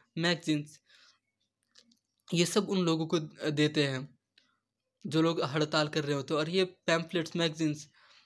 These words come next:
ये सब इन्होंने जाकर स्विट्ज़रलैंड में, फ्रांस में, बर्लिन में छापा होता है, क्योंकि रशिया में कर नहीं, छाप नहीं सकते थे ना, इसलिए। He was charged with sedi-, sedition among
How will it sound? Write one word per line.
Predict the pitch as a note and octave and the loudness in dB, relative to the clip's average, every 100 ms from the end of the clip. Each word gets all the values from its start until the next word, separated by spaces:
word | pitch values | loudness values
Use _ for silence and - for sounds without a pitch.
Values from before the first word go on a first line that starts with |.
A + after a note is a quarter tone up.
| - _ | -20 _
ये | D#3+ | -4
सब | E3 G3 F3+ | 0 2 2
इन्होंने | F3+ F#3+ F#3+ | 2 0 2
जाकर | E3+ E3 G3 F3+ - _ - | 2 0 -2 -4 -8 _ -10
स्विट्ज़रलैंड | D3+ - F3 E3 F3 E3 D#3+ D3 | -4 4 4 6 4 4 2 0
में, | C#3+ C#3+ C#3 _ | -4 -6 -10 _
फ्रांस | - - D#3+ E3 D#3+ D#3 | -12 0 2 2 0 -2
में, | D3 | 2
बर्लिन | D#3+ D#3+ E3 | 4 4 2
में | D#3 | 0
छापा | D3+ - D3 D3+ | -2 -2 -2 -2
होता | C#3+ D3 | -6 -6
है, | C3+ C#3 - - - - - | -10 -10 -16 -20 -20 -20 -6
क्योंकि | F3+ E3+ F3+ | -4 0 2
रशिया | E3 E3 F3+ | 2 2 0
में | F3+ F3+ - - - _ - | 2 0 -4 -20 -20 _ -2
कर | F3+ | 0
नहीं, | F3+ F3+ | 2 0
छाप | F3+ - E3 | -2 -2 0
नहीं | F3+ | -2
सकते | E3 D#3+ D#3 | -6 -6 -6
थे | D3+ | -4
ना, | F3+ | -4
इसलिए। | F3 - D3 D3+ - - _ _ _ _ _ _ _ _ _ _ - - - - - | -6 -4 -4 -4 -10 -20 _ _ _ _ _ _ _ _ _ _ -20 -20 -20 -18 0
He | F#3 | 4
was | F#3+ F#3 | 4 4
charged | F#3+ F#3 F3+ | 2 2 0
with | F#3 - | -4 0
sedi-, | F3 F3+ F3 - | 4 6 6 2
sedition | F3 E3 E3 G3 | 2 2 0 -2
among | F3+ F#3 | 0 0